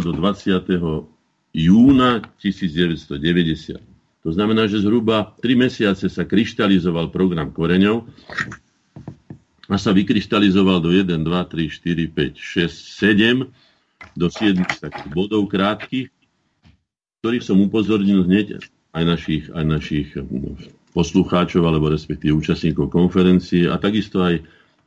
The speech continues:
som povinný to povedať našim poslucháčom v Slobodnom vysielači. Otvorili sme dvere, ako som to povedal, vypli sme, ja som teda vypol na svojom vlastnom ateliéri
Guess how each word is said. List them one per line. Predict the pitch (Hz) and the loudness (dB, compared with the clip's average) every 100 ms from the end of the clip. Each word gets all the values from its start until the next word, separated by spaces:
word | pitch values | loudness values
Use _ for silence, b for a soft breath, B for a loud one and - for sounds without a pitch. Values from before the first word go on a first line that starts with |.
| _ | _
som | - 76 | -4 -2
povinný | 80 82 85 | 0 2 2
to | 80 78 | 0 -4
povedať | 76 76 76 | -2 -2 0
našim | 73 73 76 69 | -2 -4 -6 -6
poslucháčom | 78 - 76 73 67 - 67 | -6 -4 -6 -4 -6 -6 -8
v | 65 - - | -8 -12 -8
Slobodnom | 73 69 65 69 | -2 -2 0 0
vysielači. | 78 - 85 82 - - _ _ _ _ _ _ _ _ _ _ _ - | 0 2 2 2 -2 -8 _ _ _ _ _ _ _ _ _ _ _ 0
Otvorili | 123 151 165 151 | 2 4 4 4
sme | 139 117 92 | 4 2 0
dvere, | 104 123 | 0 0
ako | 120 117 113 | -4 -6 -8
som | 123 | -6
to | 107 85 | -6 -2
povedal, | 107 113 110 107 98 | -2 0 -2 -2 -2
vypli | 120 120 117 | -4 -2 -2
sme, | - 98 104 | -2 -2 0
ja | 127 | 0
som | - 101 | 0 -2
teda | 101 95 87 | 0 0 0
vypol | 104 98 98 87 | 0 0 0 0
na | |
svojom | 85 95 98 85 | -2 -2 0 0
vlastnom | 95 95 85 80 | -2 -4 -4 -4
ateliéri | 82 90 90 90 90 87 | -2 2 4 4 4 0